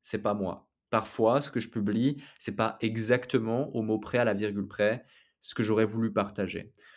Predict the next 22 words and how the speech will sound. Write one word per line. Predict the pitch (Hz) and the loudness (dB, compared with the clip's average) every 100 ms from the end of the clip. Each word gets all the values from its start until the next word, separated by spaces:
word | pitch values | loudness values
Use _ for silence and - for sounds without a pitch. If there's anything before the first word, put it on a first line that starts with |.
| _ | _
Parfois, | - 110 - 135 160 | -2 -2 2 4 4
je | - | 4
perds | 139 135 | 4 4
du | 131 | 2
coup | 117 135 | -2 0
mon | 117 110 | 0 -2
authenticité | 110 110 104 107 - 101 131 170 | -2 -2 -4 -8 -10 2 4 4
et | 151 | 4
parfois, | - 95 - 120 | 0 -4 0 0
je | 135 | 0
suis | - | -2
pas | 127 | -4
forcément | - 113 - 104 101 | -2 -4 -4 -6 -6
fier | - 135 | 2 2
du | 107 | 2
message | 98 101 110 104 | -2 0 0 0
que | - | -4
je | 101 | -2
véhicule, | 98 98 101 190 - | 0 0 2 2 2
même | 147 | 2
s'il | 196 202 - | 2 2 0
fonctionne, | 139 127 107 107 | -2 -2 0 0